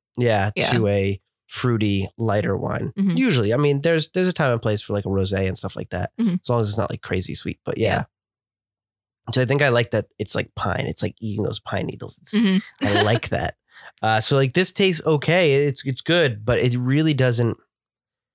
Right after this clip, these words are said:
Speaker 1: scream West Coast I P A to me.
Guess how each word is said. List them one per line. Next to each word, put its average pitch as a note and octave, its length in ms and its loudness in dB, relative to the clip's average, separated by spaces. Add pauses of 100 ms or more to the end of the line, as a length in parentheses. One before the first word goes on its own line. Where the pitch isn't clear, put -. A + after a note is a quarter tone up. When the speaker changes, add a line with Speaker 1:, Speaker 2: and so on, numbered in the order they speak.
(680)
Speaker 1:
scream B2+ 680 0
West A2+ 380 0
Coast A#2 280 0
I - 180 -2
P G#2+ 220 -2
A G#2 80 0
to A#2 60 -2
me. D3 260 -2